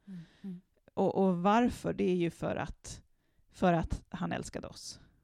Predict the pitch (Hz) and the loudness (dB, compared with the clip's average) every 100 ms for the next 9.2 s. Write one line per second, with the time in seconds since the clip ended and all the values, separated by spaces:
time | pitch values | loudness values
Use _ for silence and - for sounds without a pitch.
0 | _ _ _ _ - - - - - - | _ _ _ _ -10 -6 -6 -8 -10 -10
1 | - - - _ _ _ _ _ - 180 | -10 -14 -18 _ _ _ _ _ -4 0
2 | 175 170 160 196 202 190 180 185 - _ | 0 -2 0 2 4 4 2 -2 -12 _
3 | _ - 202 175 - 170 180 160 - - | _ -2 2 2 -2 -4 -4 -6 -6 -2
4 | 165 - - - - - 175 _ _ _ | -2 -2 -6 -6 -6 -8 -8 _ _ _
5 | _ _ _ _ _ _ _ _ _ - | _ _ _ _ _ _ _ _ _ -10
6 | 170 165 - - - 160 170 156 151 _ | -6 -6 -6 -10 -8 -8 -6 -8 -8 _
7 | - 190 170 160 165 - 160 147 160 151 | -6 -2 0 0 -4 -6 -6 -4 -4 -4
8 | - 160 160 160 180 185 175 - - - | -6 -6 -4 -2 -2 -2 -6 -10 -16 -16
9 | - - | -16 -20